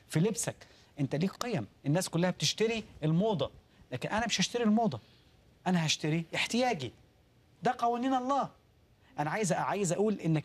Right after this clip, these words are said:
تعيش مسيحي، تعيش إلهي، تعيش مؤمن في كل حاجة في حياتك. الحاجة التالتة،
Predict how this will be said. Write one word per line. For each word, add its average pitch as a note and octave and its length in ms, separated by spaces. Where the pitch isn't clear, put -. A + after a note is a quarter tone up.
تعيش F#3+ 600
مسيحي، G#3+ 600
تعيش F#3+ 480
إلهي، G#3 640
تعيش G3+ 400
مؤمن C4+ 340
في G#3 100
كل G4 220
حاجة D4 260
في - 100
حياتك. C4 300
الحاجة D4 300
التالتة، G#3 480